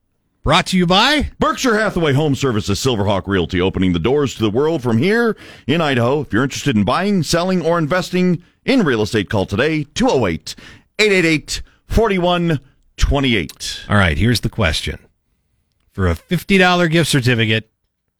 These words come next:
Speaker 1: Sunrise Cafe. Back in the seventies, the Redskins tried to get this hugely popular wrestler, that's a hint, by the way,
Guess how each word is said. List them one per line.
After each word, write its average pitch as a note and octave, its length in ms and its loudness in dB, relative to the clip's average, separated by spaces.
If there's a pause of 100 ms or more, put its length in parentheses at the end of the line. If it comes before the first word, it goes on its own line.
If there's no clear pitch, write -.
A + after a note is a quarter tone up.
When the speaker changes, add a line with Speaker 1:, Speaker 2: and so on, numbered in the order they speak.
(760)
Speaker 1:
Sunrise G#2 500 2
Cafe. F2 380 -2
Back G2 280 0
in B2 60 0
the A2 60 2
seventies, C#2+ 460 -2
the E2+ 80 -10
Redskins F#2 640 -2
tried E3+ 460 0
to G3+ 80 -2
get C#3 420 -2
this C3 300 2
hugely F3+ 680 0
popular F#3 680 0
wrestler, C#3 640 0
that's - 220 -8
a A2 60 -12
hint, B2+ 320 -2
by E2 200 -2
the D2 80 -4
way, D2 340 -2